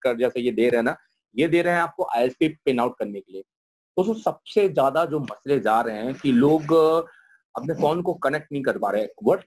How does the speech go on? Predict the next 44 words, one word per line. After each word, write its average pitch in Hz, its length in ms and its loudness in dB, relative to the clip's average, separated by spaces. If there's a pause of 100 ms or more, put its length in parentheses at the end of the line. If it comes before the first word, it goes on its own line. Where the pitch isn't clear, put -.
तो 208 80 6
ये 208 160 4
सब 202 200 -4
कर 175 160 2
रहे 165 100 0
हैं 196 100 -2
पर 196 140 0
phone 185 260 0
को 208 80 2
connect 156 340 -2
नहीं 151 100 -4
कर 127 120 2
पा 127 140 2
रहे, 156 120 0
क्योंकि 185 280 -6
लोग 185 280 4
क्या 190 120 2
कर 190 120 0
रहे 180 80 0
हैं 185 100 0
दोस्तों, 190 260 2 (100)
लंबे 175 280 4
लंबे 170 300 0
jumper 123 300 0
wire 110 180 2
ले 101 160 0
रहे 95 120 0
हैं। 101 100 -4 (400)
तो 139 60 4
ये 170 180 4
jumper 185 300 0
wire 180 200 2
कम 160 200 -6
से 165 120 -8
कम 175 260 -4
तीन 170 280 0
centimeter 147 520 0
से 143 120 -2
पाँच 139 220 0
centimeter 127 520 0
के 120 120 0
लेना 107 200 2
है 92 140 -8
बीच। 120 300 0